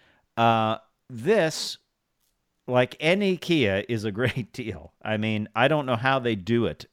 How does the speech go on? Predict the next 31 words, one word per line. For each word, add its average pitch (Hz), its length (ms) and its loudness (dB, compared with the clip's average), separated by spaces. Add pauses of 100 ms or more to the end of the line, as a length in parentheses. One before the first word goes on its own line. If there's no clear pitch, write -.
for - 120 -12
the 87 80 -10
price 95 320 -2
they 92 140 -6
do. 87 240 -4 (600)
Uh, 95 280 -2 (680)
leather 180 540 2
interior, 135 640 -2
heated 190 340 0
and 135 140 -2
ventilated 143 500 0
front 139 280 -4
seats, 117 420 -6
captain's 135 680 0
chairs 98 500 -2
in 107 120 -4
the 101 100 -4
second 156 460 -4
row, 110 500 2 (500)
uh, 110 300 2
all 185 400 4
the 165 120 -2
safety 147 460 -2
features, 92 560 -4
blind 127 460 0
spot 139 340 -2
collision 143 460 -2
avoidance, 127 640 0
rear 135 240 2
cross 143 380 0
traffic 135 560 -2